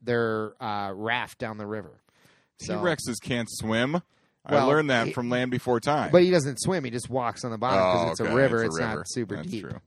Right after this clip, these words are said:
Speaker 1: Yeah. But, all right, you're two
Speaker 2: But yeah,
Speaker 1: for
Speaker 2: that's
Speaker 1: two.
Speaker 2: where in the book they go, like,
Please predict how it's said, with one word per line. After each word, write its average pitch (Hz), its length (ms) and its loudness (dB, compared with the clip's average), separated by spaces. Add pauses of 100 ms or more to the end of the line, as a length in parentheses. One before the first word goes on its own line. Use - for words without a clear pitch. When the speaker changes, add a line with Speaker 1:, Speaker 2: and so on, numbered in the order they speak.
(180)
Speaker 1:
Yeah. 101 180 -12 (1080)
But, 113 220 -6 (260)
all 131 100 -4
right, 277 180 -2
you're 143 100 -4
two - 140 -2
Speaker 2:
But 131 100 8
yeah, 131 100 8
Speaker 1:
for 107 60 4
Speaker 2:
that's 123 200 6
Speaker 1:
two. - 60 4
Speaker 2:
where 120 200 6
in 117 140 0
the 110 80 -2
book 120 340 2
they 104 180 0
go, 98 300 2
like, 92 420 -2